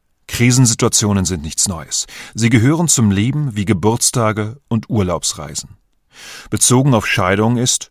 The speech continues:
rein statistisch betrachtet, fast jeder zweite Leser dieses Buches davon betroffen.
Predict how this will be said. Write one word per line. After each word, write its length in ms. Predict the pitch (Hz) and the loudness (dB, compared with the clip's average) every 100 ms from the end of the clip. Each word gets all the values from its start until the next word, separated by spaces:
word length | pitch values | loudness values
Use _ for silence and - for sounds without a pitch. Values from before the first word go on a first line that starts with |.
| - | -18
rein 400 | 87 87 92 90 | -8 -4 -2 -4
statistisch 680 | - 87 - 101 - 113 | -6 -8 -4 -4 -2 -4
betrachtet, 480 | 120 - 107 - 123 - - - | -4 -2 -2 -2 -6 -8 -20 -8
fast 300 | - 143 - | -2 -2 0
jeder 200 | 151 143 | 0 2
zweite 400 | - 117 123 131 | 2 4 2 2
Leser 320 | 110 113 117 | 0 2 0
dieses 260 | 107 110 - | 0 -2 -2
Buches 460 | 107 95 101 - | -4 -4 -4 -4
davon 320 | - 92 98 95 | -4 -4 -4 -4
betroffen. 480 | - 113 - - | -4 -6 -6 -10